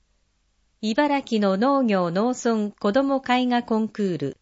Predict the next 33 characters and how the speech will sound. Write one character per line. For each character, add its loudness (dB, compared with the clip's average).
農 2
業 2
や 0
農 0
村 0
を 0
守 -2
り、 -20
育 -2
む 0
こ 0
と 2
を 0
目 -4
的 -8
と -2
し -12
て、 -6
県 2
内 0
の 0
小 0
学 -2
四 2
か 0
ら 2
六 0
年 0
生 0
を 0
対 -2
象 -2
に、 -8